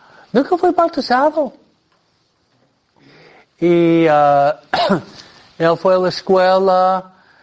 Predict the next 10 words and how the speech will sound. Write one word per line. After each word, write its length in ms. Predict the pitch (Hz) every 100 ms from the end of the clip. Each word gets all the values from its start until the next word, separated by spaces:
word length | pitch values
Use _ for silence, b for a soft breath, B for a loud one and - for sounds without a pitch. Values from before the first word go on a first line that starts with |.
| b b b b -
era 160 | 143
muy 140 | 147 151
estudioso, 1700 | - 160 143 156 185 196 202 - - 190 180 185 185 185 180 - _
ah, 400 | 143 135 135 135
sacó 520 | 127 - 143 135 156 139
título, 840 | - 165 160 165 151 147 143 - _ -
ah, 360 | 123 120 120 -
en, 240 | 135 131 135
el 180 | 135
abogado, 1040 | 160 147 139 131 170 180 180 185 185 185